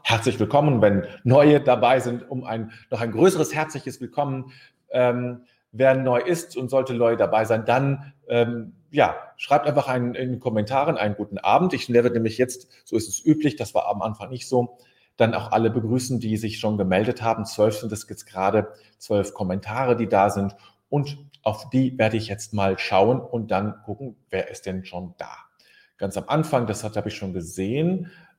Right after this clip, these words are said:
war nämlich die Angela schon da. Herzlich willkommen, Angela. Du hattest dich schon gemeldet, bevor, äh, ich live ging. Das habe ich gesehen. Die Ulrike ist da. Herzlich willkommen. Die Petra und die Carla. Die Jutta, herzlich willkommen. Die Ursel.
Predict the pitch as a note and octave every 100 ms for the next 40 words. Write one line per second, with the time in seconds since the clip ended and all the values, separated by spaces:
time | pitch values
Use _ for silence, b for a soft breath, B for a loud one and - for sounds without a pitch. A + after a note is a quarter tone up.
0 | - G2 F#2 G2 G#2 A2 G#2+ G2+ F#2+ -
1 | - F#2+ G2 D#2+ - - - - - B2
2 | - C3 C#3 E3 E3 D#3 D3 C3+ B2+ B2+
3 | B B - A#2 A#2 A2 A2+ A2 G#2+ G#2+
4 | G#2+ F#2+ - B2+ A2+ G2 B B - G#2
5 | G2+ - - F#2+ G2+ G#2+ - A2 G#2+ A2
6 | G#2+ F#2+ - F#2 A2 A2 A2 A2 E3 F3
7 | G3 D3+ C3 C#3 B2+ B2 B2 - A#2 -
8 | G#2 G#2+ - F#2 E2+ F2+ D3 C3 - G#2+
9 | G2+ F2+ F2+ F#2 - B2 A#2 G#2+ G#2 G#2
10 | B B B B _ A2 C#3+ D3 A#2 A2
11 | A2+ - G#2 - G2+ G2+ G#2 E3+ D#3+ C3
12 | C3 B2+ C3